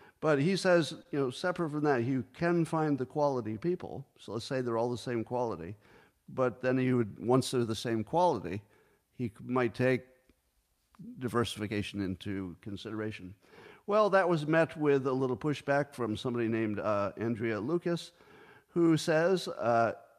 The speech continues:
"E E O C commissioner here," that would be the, uh, Equal Employment Opportunity Commission.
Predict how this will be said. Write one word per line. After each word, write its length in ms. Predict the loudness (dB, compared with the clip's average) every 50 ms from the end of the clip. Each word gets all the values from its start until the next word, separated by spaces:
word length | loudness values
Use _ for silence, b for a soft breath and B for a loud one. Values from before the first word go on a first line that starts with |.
| -6 -2
"E 420 | -2 -2 0 0 2 2 2 2
E 60 | 2
O 160 | 2 2 2
C 280 | 2 2 2 2 2 2
commissioner 640 | 2 0 -2 0 2 2 2 2 0 -2 0 0
here," 380 | 0 0 0 0 -2 -2 -4 -6 _ b b b b b b b b b
that 140 | -4 -2 0
would 160 | 0 0 -2
be 240 | -2 -2 -2 0 0
the, 560 | -2 -2 -2 -2 0 0 0 0 -2 -4 -6 -10 -16 -20 _ _ -8
uh, 380 | -6 -4 -4 -2 -2 -4 -4 -6 -10 -12 -12 -6
Equal 540 | -2 -2 -2 -2 -2 -2 0 0 0 0 -2
Employment 840 | -2 -2 -2 -4 -4 -2 0 2 2 4 2 2 0 -2 -6 -12 -20 b b b b b b b b
Opportunity 840 | -6 -4 -4 -2 -2 -4 -6 -6 -6 -4 -4 -4 -4 -4 -4 -6 -8
Commission. 560 | -8 -10 -10 -10 -10 -10 -12 -14 -16 -20 -20